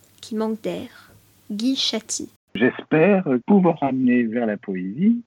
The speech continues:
Speaker 2: des familles, peut-être des parents, euh, des enseignants, euh, qui, euh,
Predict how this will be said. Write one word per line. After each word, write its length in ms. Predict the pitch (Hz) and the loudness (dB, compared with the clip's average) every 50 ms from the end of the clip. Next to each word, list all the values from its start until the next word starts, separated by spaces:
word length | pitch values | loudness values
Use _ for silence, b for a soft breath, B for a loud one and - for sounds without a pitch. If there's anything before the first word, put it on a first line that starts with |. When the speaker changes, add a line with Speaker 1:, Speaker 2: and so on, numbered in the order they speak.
| - - | -8 -8
Speaker 2:
des 140 | - 82 | -6 -6
familles, 520 | - - 147 175 220 262 262 254 240 226 208 | 0 4 6 10 10 12 12 12 12 10 8
peut-être 300 | - - - - 156 117 | 6 4 0 0 0 -2
des 160 | 104 104 - - - | -4 -6 -8 -2 2
parents, 640 | - 135 135 - - 220 226 233 233 226 208 110 | 2 2 4 4 4 6 6 6 6 4 2 0
euh, 60 | 92 82 | -2 -4
des 180 | 90 92 90 | -4 -2 0
enseignants, 720 | 110 113 117 - - 90 87 92 98 113 135 143 156 147 - 190 | 0 0 0 -2 -6 -10 -8 -8 -6 -8 -8 -8 -8 -8 -8 -8
euh, 100 | 95 - B B B B B B B _ | -8 -8 B B B B B B B _
qui, 400 | - - 113 135 135 123 110 104 | -4 0 4 6 8 8 8 8
euh, 200 | 104 98 95 95 | 6 4 2 0